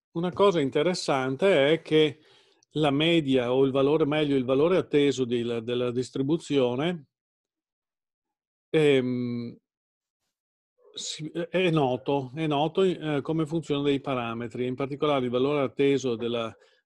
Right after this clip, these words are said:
variabile che qui ho chiamato X, ma in precedenza era H, ma nulla cambia, è B gamma più A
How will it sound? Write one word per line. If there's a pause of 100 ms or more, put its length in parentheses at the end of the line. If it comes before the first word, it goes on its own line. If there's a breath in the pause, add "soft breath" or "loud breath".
variabile
che
qui
ho
chiamato
X,
ma (160)
in
precedenza
era
H,
ma
nulla
cambia, (1040 soft breath)
è
B
gamma
più
A